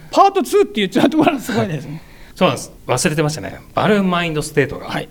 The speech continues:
Speaker 2: 千九百九十三年に。
Speaker 1: そうだ、そうそうそうそう。
Speaker 2: はい。
Speaker 1: だからそれで、まあ、毎回そういうものも必ず入れ込んでくるっていうので、
Speaker 2: うん。
Speaker 1: その、えー、ソフトのことをやってるって言ってるけれども、その、一応ヒッ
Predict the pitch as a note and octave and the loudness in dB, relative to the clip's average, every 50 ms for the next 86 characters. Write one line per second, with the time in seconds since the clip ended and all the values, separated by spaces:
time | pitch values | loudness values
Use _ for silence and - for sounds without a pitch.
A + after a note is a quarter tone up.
0 | - - - - D3+ D#3 D3+ G#2+ G2 G#2 G2 - - D#3+ - - G2 - A#2 A2+ | -14 -10 -2 0 2 2 2 0 -4 -8 -8 -6 -4 -4 -4 -4 -6 -4 -4 0
1 | A2 - D4+ C#4 F#3 - - - - D4 - C#3 G3+ D#3 D#3+ C#3+ - B2+ A#2 G2 | 4 6 6 6 6 4 0 -2 -2 -2 -4 -4 -6 -8 -8 -4 -2 0 0 -2
2 | - - - - - - - - - - - - - A#3 - - E4+ E4+ F#4 G4+ | -2 -8 -16 -18 -18 -18 -18 -18 -20 -20 -10 -4 -4 -2 -2 -2 -4 -4 -2 -2
3 | G4+ G4 E4+ C#4 A#3+ B3 G#3+ F#3 G#3+ A#3 C4+ D4+ D#4 D4 E4 D#4 D4+ C#4+ - C4 | 0 0 2 4 4 4 4 4 2 4 4 4 4 4 2 2 2 2 2 0
4 | C#4 C4+ C4+ C4 B3 B3 A#3+ A#3+ A#3 G3+ D#3 B2 - - - - - - G3+ A3 | 2 2 2 2 0 0 0 0 0 0 -2 -6 -8 -12 -18 -12 -6 -2 0 0
5 | A3+ A#3 A3 G3+ G3 E3+ F3 - - - - - - - - C4+ A3 A3 A3 G#3 | 2 2 0 -2 -4 -8 -10 -12 -18 -20 -20 -20 -18 -14 -10 -6 -4 -2 -2 0
6 | A3+ A3+ A3 F#3+ D#3+ D3+ - - F3 E3 D#3 - - - E3 D#3+ - - D3+ F3 | 0 0 0 0 -2 -4 -8 -8 -8 -8 -8 -10 -10 -8 -6 -4 -4 -4 -4 -4
7 | F#3+ F#3+ D#3+ D3+ - A3 G#3 G3 F#3+ - - - - - - - - - - - | -4 -4 -4 -6 -6 -4 -4 -4 -4 -6 -10 -16 -18 -18 -20 -20 -20 -20 -20 -20
8 | - - - - - - - - - - C4+ A3+ A3 A3 A3 - - F#4+ F4+ - | -20 -20 -20 -20 -20 -20 -20 -16 -10 -8 -6 -6 -6 -6 -6 -2 0 0 0 0
9 | - G#4+ G4 F#4+ D#4+ A3 A3+ - C#4+ B3+ G#3+ F#3+ G3+ - - C#4+ B3+ A#3+ A#3+ - | 0 -2 -2 0 -2 -4 -2 -2 0 0 0 0 -2 -4 -4 -4 -4 -4 -4 -4
10 | - A#3+ A#3 B3 - - F4 F4+ E4+ F#4+ F#4+ F#4 F4+ D#4 C4+ - A3+ G3+ F#3 F3 | -2 -2 -2 -4 -4 -4 -4 -4 -2 -4 -4 0 0 0 2 2 0 -4 -4 -6
11 | - - - - - G4+ - - - E4+ E4 D#4+ - - | -8 -12 -16 -14 -12 -12 -8 -4 -2 0 0 0 -2 -4